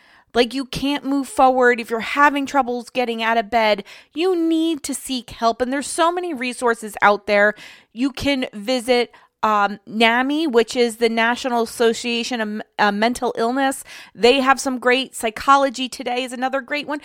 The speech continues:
There's also so many apps. There's telehealth. There's so much options of now getting help,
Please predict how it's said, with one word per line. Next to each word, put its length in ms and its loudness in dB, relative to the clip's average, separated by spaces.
There's 160 -4
also 240 -2
so 320 0
many 320 -2
apps. 380 0
There's 200 -6
telehealth. 640 -2
There's 240 -4
so 500 0
much 380 0
options 640 0
of 220 2
now 420 2
getting 400 4
help, 400 -8